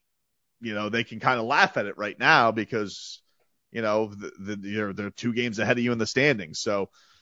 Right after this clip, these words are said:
um, yeah, it's critical they go on a run here, man. And, and it's, it's a, and it's a tough ask 'cause Tua, yeah, like you said, he was just stretchered off a field. I-, is it responsible of us to expect him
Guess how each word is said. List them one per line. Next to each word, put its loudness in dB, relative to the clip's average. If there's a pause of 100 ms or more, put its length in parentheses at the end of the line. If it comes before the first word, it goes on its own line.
(340)
um, 2 (240)
yeah, 10
it's 2
critical 4
they 6
go 10
on 8
a 2
run 4
here, -4
man. -2
And, -2
and 0
it's, -2
it's 0
a, -2
and 2
it's -2
a -4
tough 6
ask 8
'cause -4
Tua, 2
yeah, 8
like -2
you 0
said, 6
he 0
was -4
just -2 (100)
stretchered 6
off 8
a 2
field. 2
I-, 0
is 2
it -2
responsible 6
of 6
us 6 (560)
to 6
expect 4
him 4